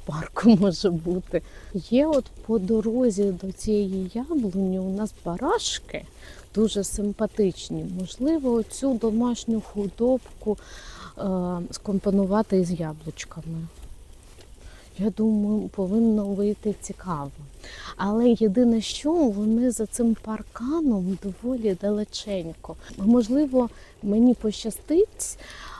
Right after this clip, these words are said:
е, взяти їх, е, красивим силуетом.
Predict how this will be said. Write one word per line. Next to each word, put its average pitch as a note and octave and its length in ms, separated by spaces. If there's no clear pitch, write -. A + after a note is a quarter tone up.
е, F#3 440
взяти A3 500
їх, - 400
е, F#3 260
красивим G#3 520
силуетом. F#3 760